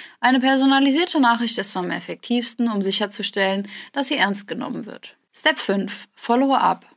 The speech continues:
Wenn du keine Antwort auf deine erste Nachricht erhältst, ist es wichtig, einen Follow-up zu schreiben. Dies zeigt, dass du weiterhin Interesse hast und bereit bist zu helfen.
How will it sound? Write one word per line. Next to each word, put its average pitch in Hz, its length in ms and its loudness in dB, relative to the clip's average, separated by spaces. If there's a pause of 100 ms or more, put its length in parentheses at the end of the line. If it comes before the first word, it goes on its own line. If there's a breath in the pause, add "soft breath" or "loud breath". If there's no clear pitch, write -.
(300)
Wenn 247 120 4
du 285 80 4
keine 339 300 4
Antwort 262 340 4
auf 214 120 2
deine 190 260 0
erste 214 280 2
Nachricht 208 320 2
erhältst, 190 640 0 (140)
ist 277 180 0
es 254 140 0
wichtig, 220 420 2
einen 254 220 4
Follow-up 254 520 2
zu - 120 -8
schreiben. 170 580 -4 (160)
Dies 302 260 2
zeigt, 220 300 4
dass 202 120 -2
du 185 100 -4
weiterhin 247 420 4
Interesse 196 480 0
hast 185 240 0
und 180 100 -8
bereit 175 300 0
bist - 220 -8
zu 254 80 0
helfen. 180 560 -4